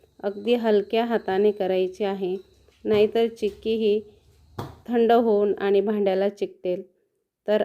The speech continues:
आता मी पिझ्झा कटरच्या साहाय्याने चिक्की कट करून घेत आहे. हे मिश्रण गरम असतानाच आपण हे सर्व करायचं आहे, थंड झाल्यावर याचे काप होत नाही. सोड्याचा वापर केल्यामुळे ही चिक्की अगदी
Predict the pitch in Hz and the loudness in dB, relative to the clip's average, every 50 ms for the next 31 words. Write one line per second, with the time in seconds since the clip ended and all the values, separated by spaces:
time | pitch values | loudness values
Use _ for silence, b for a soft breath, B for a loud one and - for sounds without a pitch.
0 | - - 202 208 202 - 233 226 220 214 202 196 196 208 208 - _ _ _ _ | -2 -2 -4 -4 -2 0 2 2 4 4 4 4 2 0 -4 -10 _ _ _ _
1 | _ - - 208 208 202 233 233 226 233 214 190 190 190 196 196 196 - 202 208 | _ -8 -6 -6 -4 0 0 0 0 0 -4 -6 -2 -2 -4 -4 -2 -2 -4 -4
2 | 208 - 220 202 190 185 175 185 185 185 196 202 202 - 202 196 - - 220 214 | -2 -4 -4 -4 -2 0 0 2 2 2 0 -2 -4 -6 -8 -8 -6 -6 -6 -6
3 | 214 - - 202 202 202 - - 202 190 190 196 208 208 208 202 - 175 185 190 | -6 -4 -2 -2 -2 -2 -4 -2 0 0 2 2 2 0 0 -2 -4 -6 -8 -6
4 | 190 175 180 214 - _ _ _ _ _ _ _ _ - 226 226 233 233 220 214 | -6 -6 -6 -8 -12 _ _ _ _ _ _ _ _ 0 2 2 4 4 4 2
5 | 208 - - 202 202 202 202 - - - 196 196 196 208 214 214 208 208 208 - | 2 0 -2 0 0 0 0 -2 -4 -4 -2 0 2 2 2 2 0 -2 -4 -6
6 | - - 202 202 202 214 220 220 220 214 190 190 - 190 185 202 208 208 190 185 | -8 -4 0 0 2 2 2 0 0 -2 -6 -4 -4 -4 -2 -2 0 0 0 -2
7 | 190 - 196 196 190 185 190 185 - 185 180 180 170 180 175 - 202 185 185 185 | -2 -4 -8 -6 -2 -4 -4 -4 -4 -4 -2 -2 -2 -2 -4 -4 -4 -4 -4 -4
8 | 190 180 185 202 - b b b b b b b b _ _ - 240 226 226 220 | -4 -6 -6 -8 -10 b b b b b b b b _ _ -2 2 4 4 4
9 | 226 214 254 247 226 214 202 190 190 185 190 196 190 190 185 185 185 185 - 196 | 4 4 4 2 4 4 4 2 2 2 2 2 2 2 0 0 0 -2 -4 -6
10 | 202 202 - 190 185 190 185 - 208 202 202 202 196 - 208 208 202 196 185 190 | -6 -6 -6 -6 -6 -6 -8 -10 -10 -6 -6 -6 -4 -4 -2 -2 -2 -2 -2 -4
11 | 175 180 196 - b b b b b b b _ _ _ _ _ _ _ _ _ | -6 -6 -8 -10 b b b b b b b _ _ _ _ _ _ _ _ _
12 | _ _ _ _ _ _ - - 262 240 226 220 226 233 226 - 254 240 226 202 | _ _ _ _ _ _ -8 -2 -2 0 2 2 2 0 0 -2 -4 0 0 0
13 | 202 - 202 208 208 202 - 202 202 196 196 190 208 202 175 175 180 196 185 - | -2 -2 -6 -6 -6 -6 -4 -4 -2 -2 -2 -2 -4 -8 -8 -6 -6 -6 -8 -6
14 | - 220 220 220 - 214 190 - _ - 208 196 180 175 180 180 202 208 | -8 -8 -8 -8 -8 -10 -10 -10 _ -8 -6 -6 -4 -6 -8 -8 -8 -8